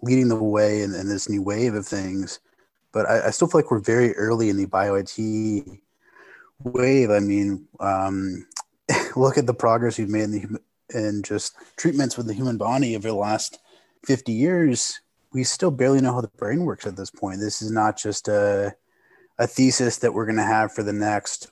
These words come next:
five and ten years. This is something that's, we're truly on the ground floor, something that could be a very well century, if not more. Uh, that's, uh, exciting opportunities to invest along the way.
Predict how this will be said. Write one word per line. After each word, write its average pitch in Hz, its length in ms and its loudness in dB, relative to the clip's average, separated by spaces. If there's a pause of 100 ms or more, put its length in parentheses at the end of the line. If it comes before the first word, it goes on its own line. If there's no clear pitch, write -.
five 110 400 2
and 107 140 -4 (200)
ten 104 280 -6
years. 123 460 0
This 98 220 -8
is 101 100 -6
something 104 400 -4
that's, 101 400 -8 (120)
we're 113 100 -6
truly 120 480 0
on 110 60 0
the 107 80 -4
ground 101 360 -2
floor, 101 240 -6
something 101 360 -8
that 98 100 -12
could 101 140 -10
be 104 420 -8 (160)
a 113 60 -2
very 107 280 -2
well 104 160 0
century, 110 520 -4
if 90 200 -8
not 101 180 -2
more. 101 600 -4 (480)
Uh, 92 400 -4
that's, - 380 -8
uh, 90 460 -6
exciting 110 460 -2
opportunities 101 640 -6
to 98 60 -8
invest 95 300 -6
along 95 240 -6
the 87 80 -10
way. 113 480 -4